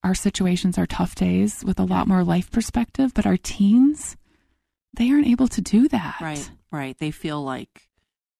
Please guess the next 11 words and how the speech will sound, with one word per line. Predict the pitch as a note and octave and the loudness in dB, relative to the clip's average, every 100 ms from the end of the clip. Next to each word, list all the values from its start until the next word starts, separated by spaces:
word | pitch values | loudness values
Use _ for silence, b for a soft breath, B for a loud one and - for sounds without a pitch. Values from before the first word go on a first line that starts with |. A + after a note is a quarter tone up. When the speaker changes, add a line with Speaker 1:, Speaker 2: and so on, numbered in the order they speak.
| _ - | _ -12
Speaker 2:
they | D3 | -12
feel | - D3 | -8 -10
like | C#3 C#3 | -8 -10
it's | C#3 C#3 | -12 -10
everything | C#3+ B2+ C#3 - C#3+ | -10 -10 -12 -16 -12
at | C#3+ | -2
the | |
Speaker 1:
Right | F3 G3 | 2 2
Speaker 2:
moment. | A3 | 2
Speaker 1:
now. | G3+ G#3+ A3 F3+ - - | 2 2 2 -2 -6 -10
Speaker 2:
Mm-hmm. | E3 D3+ D3 | -8 -8 -8